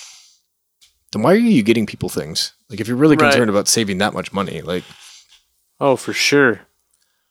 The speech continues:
Speaker 1: I mean, <laughs> so much convolution and all that, but it's, it, to me, it's turned into more of a Hallmark holiday than an actual, like, religious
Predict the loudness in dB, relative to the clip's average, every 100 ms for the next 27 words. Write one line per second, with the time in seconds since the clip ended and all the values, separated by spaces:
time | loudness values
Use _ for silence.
0 | _ 0 0 0 -4 -6 -6 -6 -10 _
1 | -20 -20 -18 -20 -10 2 4 4 2 -2
2 | -4 -4 -4 -2 0 0 -2 -6 -4 -4
3 | -6 -6 -8 -4 -2 -2 -6 _ -4 0
4 | 0 0 -4 -6 -8 -2 2 4 4 2
5 | 0 0 0 0 2 2 0 -2 -2 0
6 | 0 -2 -2 0 0 -2 -4 -6 -14 -6
7 | -4 -4 -4 -2 -2 -2 -4 -4 -2 -2
8 | -4 -8 -18 -10 -6 -4 -4 -2 -2